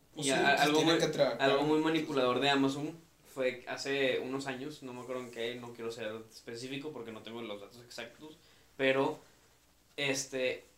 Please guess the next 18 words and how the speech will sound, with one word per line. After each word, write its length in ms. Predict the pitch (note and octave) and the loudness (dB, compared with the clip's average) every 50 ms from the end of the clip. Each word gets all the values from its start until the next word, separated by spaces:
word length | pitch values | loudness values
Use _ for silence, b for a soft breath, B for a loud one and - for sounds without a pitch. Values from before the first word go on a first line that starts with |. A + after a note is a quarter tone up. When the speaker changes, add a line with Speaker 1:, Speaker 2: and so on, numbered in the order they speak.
| _ | _
Speaker 1:
número 380 | - E3 F#3+ G#3+ A#3 A3+ G#3 G3+ | -10 -6 -2 0 2 2 2 2
uno, 240 | G3+ G#3 A3+ A#3 G#3+ | 2 2 2 2 2
en-, 160 | E3 D3+ D3 | 0 -2 -4
entre 840 | D3 C#3+ C#3 C3+ C3+ C3+ B2+ B2+ B2 B2 A#2 A#2 A2 G2+ F#2+ - - - _ _ _ - - - | -6 -6 -6 -6 -6 -6 -6 -6 -4 -4 -4 -4 -4 -6 -10 -14 -18 -20 _ _ _ -20 -20 -18
de 120 | C3 C3 | -16 -16
que 160 | - B2+ A#2 G#2 | -10 -8 -6 -4
Amazon 560 | B2 C#3+ D#3 E3 E3 F3 E3+ E3 D3+ D3+ - | -2 -2 -2 -2 -2 -4 -4 -4 -4 -4 -4
ha, 60 | C3 | -2
ha 40 | C3+ | -2
metido 260 | C3+ C#3 C#3 C#3+ C#3+ | -2 -4 -4 -6 -6
mucho 300 | C#3+ C#3+ C#3+ C#3 C#3 C#3+ | -6 -6 -6 -6 -6 -6
dinero 380 | D3+ C#3+ C3+ B2+ B2 B2 B2 A#2+ | -6 -6 -6 -6 -6 -8 -10 -8
para 160 | C3 A#2+ A2+ | -8 -10 -8
lobbying, 640 | A2+ A2+ A#2+ A#2+ B2+ C3 C#3 D3 D#3 E3+ F3 F3+ F3+ - - _ _ - | -8 -8 -8 -6 -4 -4 -4 -4 -6 -8 -10 -14 -16 -18 -20 _ _ -14
que 320 | - A2+ A2 A2 G#2 - A2+ | -10 -10 -8 -8 -10 -12 -14
en 120 | B2 A#2 | -16 -16
sí 140 | A2+ A#2+ A#2+ | -14 -12 -10
es 200 | A#2+ A#2+ - - | -10 -10 -12 -16